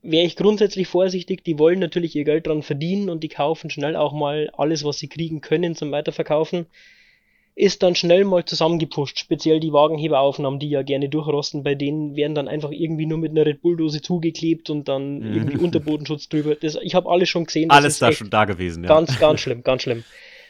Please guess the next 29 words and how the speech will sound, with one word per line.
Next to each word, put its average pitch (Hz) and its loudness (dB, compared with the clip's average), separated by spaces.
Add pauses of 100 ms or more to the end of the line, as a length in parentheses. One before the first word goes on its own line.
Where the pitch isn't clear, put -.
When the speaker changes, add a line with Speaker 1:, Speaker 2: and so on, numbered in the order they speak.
(160)
Speaker 1:
Also 165 0
wie 175 -2
gesagt, 170 0
nicht 202 0
blenden 208 2
lassen 196 2
ist 180 0
das 151 -2
Wichtigste 240 0 (560)
und 190 2 (240)
wenn 165 2
man 226 0
jemanden 180 -2
kennt, 175 0 (200)
der 165 4
sich 160 -4
halbwegs 180 2
damit 170 -2
auskennt, 143 -2
einfach 180 -4
mitnehmen 165 -2
zum - -8
Anschauen. 127 -4
Das 143 -10
Ding 208 -2
sollte 180 -2
einigermaßen 170 -2
vernünftig 165 -4
laufen, 185 2